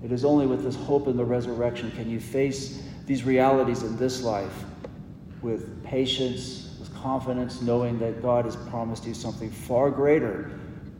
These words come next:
than just health in this life, but He's promised you to give you a new body forever. So first, Jesus, by this miracle, shows us what He will do for us one day as our Savior. Secondly, by this miracle, Jesus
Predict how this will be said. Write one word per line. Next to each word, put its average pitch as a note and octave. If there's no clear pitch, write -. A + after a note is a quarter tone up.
than A2+
just B2+
health C3+
in A#2+
this B2
life, F#2+
but A#2+
He's A#2
promised A#2+
you G2+
to -
give A2+
you A2+
a A2
new A#2+
body A2+
forever. A2+
So C#3+
first, E3
Jesus, D3
by C3+
this C3+
miracle, C#3+
shows C#3+
us A#2+
what B2
He C3
will B2+
do D3+
for C3
us -
one A#2
day A#2
as C3+
our B2
Savior. B2
Secondly, C#3+
by E3
this E3+
miracle, C#3+
Jesus C#3+